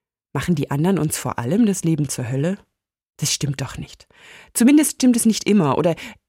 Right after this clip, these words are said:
ich würd sogar sagen, oft stimmt es nicht. Denn oft bringen sie uns auch den Himmel ein Stückchen näher. Ich glaube fest, dass Jesus das gemeint hat, wenn er vom Reich Gottes spricht, das schon jetzt,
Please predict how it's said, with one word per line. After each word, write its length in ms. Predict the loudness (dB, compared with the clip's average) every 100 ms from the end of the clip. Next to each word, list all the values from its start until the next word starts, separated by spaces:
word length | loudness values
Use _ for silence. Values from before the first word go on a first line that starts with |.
| -4
ich 180 | -2
würd 120 | 0 0
sogar 200 | -2 0
sagen, 260 | 0 0 0
oft 280 | 0 0 -6
stimmt 260 | -6 -6
es 140 | -8 -10
nicht. 320 | -12 -16 -20 _ _ _ _ _ _ _ _ _ _
Denn 160 | -4 -4
oft 300 | -4 -8 -18 _ _ _ _
bringen 220 | 2 2
sie 100 | 4
uns 100 | 0
auch 140 | -2
den 160 | -2 0
Himmel 260 | 2 2 0
ein 160 | -4
Stückchen 440 | -8 -10 -10 -8 -6
näher. 340 | -8 -10 -12 _ _ _ _ _ _ _ _ _ _ _
Ich 160 | -4 0
glaube 240 | 0 0
fest, 340 | 0 -2 -2 -4
dass 160 | -2
Jesus 380 | -2 0 -2 -2
das 280 | -2 -2 -4
gemeint 460 | -4 -4 -4 -6
hat, 240 | -6 -8 -4
wenn 120 | -2
er 80 | 0
vom 180 | 0 0
Reich 260 | 0 0
Gottes 320 | -2 -4 -6
spricht, 480 | -8 -8 -8 -8 -14 -6
das 120 | -2
schon 160 | 0 2
jetzt, 460 | 2 -2 -8 -12